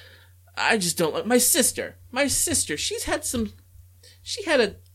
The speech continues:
tattoo here, a tattoo there, like, small ones. They're fine, whatever. But then she got this giant tattoo of Storm on her thigh. Storm from the X-Men. And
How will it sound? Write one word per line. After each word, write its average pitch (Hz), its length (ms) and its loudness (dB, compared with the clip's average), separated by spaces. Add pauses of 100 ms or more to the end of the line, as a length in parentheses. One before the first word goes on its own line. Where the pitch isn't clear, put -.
(120)
tattoo 185 1080 -4
here, 165 380 -4
a 151 80 0
tattoo 151 420 -4
there, 160 120 -4
like, 165 120 -2
small 220 420 6
ones. - 400 -10
They're 494 100 -2
fine, 143 300 -2
whatever. 139 480 0 (480)
But - 120 -6
then 262 120 6
she 349 240 0
got 269 160 6
this 175 220 0
giant 165 760 2
tattoo 165 600 2
of 131 200 -2
Storm 135 880 2
on 127 240 -6
her 127 200 -2
thigh. 110 720 -6 (180)
Storm 175 720 4 (180)
from 226 160 6
the 226 160 2
X-Men. 127 680 0 (760)
And 190 480 4